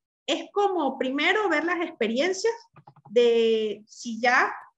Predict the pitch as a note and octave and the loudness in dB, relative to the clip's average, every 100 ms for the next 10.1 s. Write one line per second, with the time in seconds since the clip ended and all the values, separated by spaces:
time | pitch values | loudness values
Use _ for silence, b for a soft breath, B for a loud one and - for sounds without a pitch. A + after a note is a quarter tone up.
0 | _ _ - B3+ C4 B3+ C#4 C4+ B3+ A3+ | _ _ 0 0 0 -2 -2 -2 -4 -4
1 | G#3 G3+ G#3+ G#3+ C4 C4 A#3+ A3+ A#3 B3+ | -4 -2 -2 -2 -2 0 -2 -4 -6 -6
2 | C4+ C#4+ C#4 B3 E4+ - _ - A#3 A#3 | 0 2 2 0 -4 -8 _ -12 -6 -6
3 | A3+ B3 B3 G3+ G3 G#3 G#3+ G#3 F#3 E3+ | -6 -6 -6 0 0 0 -2 -6 -2 -4
4 | E3 - F3+ _ F#3 F#3 G#3+ - G#3+ G#3 | -6 -12 -16 _ -4 -2 -2 -4 -2 0
5 | G#3+ G#3+ G#3+ G#3+ - _ _ F3 F#3+ - | 2 0 -2 -6 -14 _ _ -14 -14 -8
6 | G3 F#3+ F#3+ A3+ G#3+ F#3 D3+ C#3+ - _ | -4 -2 2 2 4 2 0 -6 -20 _
7 | F3+ F#3 E3+ E3+ F#3 G3+ A3 A3+ B3+ A3+ | 0 0 0 0 0 0 -2 -2 0 0
8 | - - A#3 F3+ F3 F#3 - F#3+ G3 G3+ | -2 -12 -10 -6 -6 -6 -8 -10 -10 -12
9 | _ _ _ - G3 A3+ A3+ C4 C4 A#3 | _ _ _ -2 0 0 2 2 4 2
10 | D#4 | 0